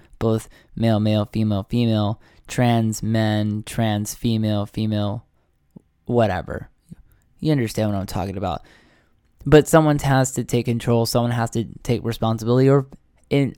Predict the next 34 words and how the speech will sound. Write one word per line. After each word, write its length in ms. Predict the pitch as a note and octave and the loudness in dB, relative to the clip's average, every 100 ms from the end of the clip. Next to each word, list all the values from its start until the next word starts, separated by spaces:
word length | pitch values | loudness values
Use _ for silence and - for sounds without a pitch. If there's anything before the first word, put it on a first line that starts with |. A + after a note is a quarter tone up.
| - | -4
the 160 | C#3 | 2
way 160 | C3 C3+ | 4 6
I 160 | D3 D#3 | 4 0
sh-, 120 | - | -2
look 240 | C#3 B2 B2 | 0 2 2
at 100 | C3+ | 0
it, 160 | D3+ - | -2 -8
both 420 | A#2+ - C#3+ - | -4 4 4 4
should 160 | D3 A#2+ | -2 0
be 140 | A#2+ | 0
responsible 680 | A2+ - A#2+ A#2 - A#2 A2+ - - | -2 -4 -2 -2 0 -2 -2 -8 -6
how 140 | - | 0
the 80 | A#2+ | 2
Valentine's 580 | A#2 A#2 A2 A#2 A2+ A2 | 2 2 0 0 -2 0
Day 140 | A2 | -2
goes, 240 | G#2+ A#2 G#2+ | 2 0 0
because 320 | A#2 A#2 - | 0 0 2
this 160 | E3 F#3+ | 0 0
is 180 | B2+ | -4
your 220 | A2+ B2 A2 | 2 2 4
love. 500 | A2+ F2 C2 - - _ _ _ - | 2 0 -2 -8 -18 _ _ _ -8
Like, 140 | A#2+ A2 - | -6 -4 -6
y-, 140 | A2 | -4
this 240 | A#2 C#3+ D#3 | 2 2 4
is 160 | B2 | 0
your 180 | A2 C3+ | 4 4
shared 480 | C3+ - C3 A#2+ A2 | 4 0 2 2 2
love. 400 | A2+ G2+ C#2+ - _ _ _ _ - | 0 0 -4 -14 _ _ _ _ -8
So 200 | - A#2+ | 0 2
you 220 | A#2+ D#3+ | 4 2
should, 320 | D#3+ D#3 B2 | 2 0 0
as 280 | F#2+ A#2 A2 | 0 -2 -2
a 20 | |
unit, 500 | G#2 A#2 G#2+ F2 | -2 -2 -2 -4